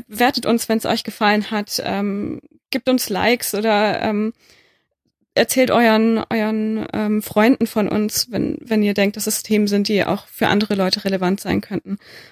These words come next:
Und dadurch kommen viele eben auch erstmal auf den, auf den Gedanken, ja, genau, eigentlich könnte das doch auch für den und den interessant sein. Oder ja, wirklich, ich will das bewerten, weil es einfach so viel Mehrwert schafft. Und ja,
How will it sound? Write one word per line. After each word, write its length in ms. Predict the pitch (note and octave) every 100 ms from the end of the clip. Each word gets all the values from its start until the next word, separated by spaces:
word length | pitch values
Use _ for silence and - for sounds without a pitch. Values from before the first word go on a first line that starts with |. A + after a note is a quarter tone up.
| _
Und 360 | G#3 G3+ - -
dadurch 300 | - G3 A3
kommen 460 | - A#3+ B3+ G#3+ -
viele 380 | - - A3+ G#3
eben 240 | G#3 G3+ -
auch 160 | G3
erstmal 340 | - G#3 G#3+ -
auf 140 | G#3
den, 420 | G3 F#3 G3 A#3 -
auf 140 | - -
den 240 | G3 G3
Gedanken, 460 | G3 G#3 A#3+ - G3+
ja, 240 | F3 F#3 -
genau, 360 | _ G3 B3+ A#3 -
eigentlich 180 | G3+ -
könnte 200 | A3 G#3
das 80 |
doch 120 | G#3 F#3+
auch 100 | -
für 100 | A3
den 180 | A3
und 80 | B3
den 140 | G3+ F3
interessant 420 | - G#3 F#3 F#3
sein. 160 | F3+
Oder 160 | D#3+ G3 - - - _
ja, 360 | G#3+ A3 G#3 E2+ _ _
wirklich, 300 | G#3+ B3 A3
ich 160 | A3+ G3+
will 120 | A#3
das 160 | A#3
bewerten, 500 | - G3+ G3 G3 A3
weil 120 | F#3 F#3+
es 120 | -
einfach 320 | G3+ G#3+ -
so 160 | - A3
viel 200 | - A3
Mehrwert 460 | G#3 A3 A3+ F#3+
schafft. 420 | - F#3 A3 _ _
Und 180 | G3+ - _ - - - _ _
ja, 240 | A3+ F3